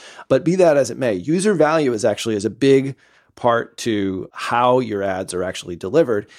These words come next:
And that ad quality p-, panel, that third-party company, there's people that are actually there to say, "Oh, I like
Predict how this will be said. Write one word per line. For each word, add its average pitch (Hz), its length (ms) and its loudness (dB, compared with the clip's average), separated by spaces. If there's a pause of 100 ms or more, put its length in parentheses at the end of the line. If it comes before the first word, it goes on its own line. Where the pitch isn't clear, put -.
(180)
And 123 140 -2
that 120 220 -2
ad 127 260 -4
quality 139 440 2
p-, 127 240 -10 (100)
panel, 127 400 -2
that 98 200 -6
third-party 131 500 0
company, 120 360 -4
there's 131 160 -8
people 175 340 2
that 147 140 6
are 139 80 -4
actually 131 540 -2 (120)
there 113 440 -2 (360)
to 131 560 -2
say, 127 400 2
"Oh, 143 140 2
I 120 120 2
like 123 360 -2